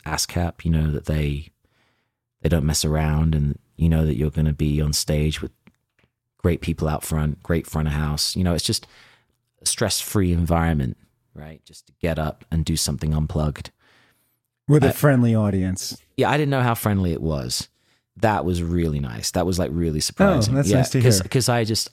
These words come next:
Speaker 1: I'd, I've never been to Sundance before, so I don't know.
Speaker 2: So
Speaker 1: I
Speaker 2: here you are, you performed all over
Speaker 1: Yeah.
Speaker 2: the world, and were you nervous coming here? Uh,
Speaker 1: Um, I was, but I mean
Speaker 2: Like, getting up on that stage, was it, uh, "This is my new stuff," and what are they?
Speaker 1: Yeah, like, and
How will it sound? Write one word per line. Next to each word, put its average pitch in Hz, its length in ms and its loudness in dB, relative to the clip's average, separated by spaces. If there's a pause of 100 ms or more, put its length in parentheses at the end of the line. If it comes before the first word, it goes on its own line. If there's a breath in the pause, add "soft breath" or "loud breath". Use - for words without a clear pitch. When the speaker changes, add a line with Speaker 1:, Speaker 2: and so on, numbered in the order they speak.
(100)
Speaker 1:
I'd, 107 260 0
I've 104 220 0
never 104 140 2
been 101 420 0
to - 80 -4
Sundance 73 460 -2
before, 69 420 -6
so - 160 0
I 87 100 2
don't 82 200 0
know. 80 220 -4 (220)
Speaker 2:
So 202 100 8
Speaker 1:
I 185 40 8
Speaker 2:
here 226 160 4
you 185 180 4
are, 143 100 4
you 135 120 2
performed 143 440 2
all 156 140 4
over 156 100 6
Speaker 1:
Yeah. 156 80 4
Speaker 2:
the 139 120 4
world, 143 300 4
and 127 100 2
were 135 80 2
you 151 100 2
nervous 208 500 2
coming 214 280 2
here? 415 360 0
Uh, 170 120 2 (400)
Speaker 1:
Um, 190 260 2
I 190 120 0
was, 277 360 -2
but 208 200 -2
I - 20 0
mean 190 260 2
Speaker 2:
Like, 175 300 2
getting 175 240 4
up 156 80 -2
on 165 100 2
that 180 180 2
stage, 202 320 2
was 190 140 2
it, 185 200 0
uh, 170 240 0
"This 147 100 4
is 143 60 6
my 135 120 6
new 139 160 6
stuff," 160 540 2
and 104 380 2 (100)
what 127 240 0
are 131 60 2
they? 123 240 -2
Speaker 1:
Yeah, 247 320 2
like, 202 180 -2
and 170 260 2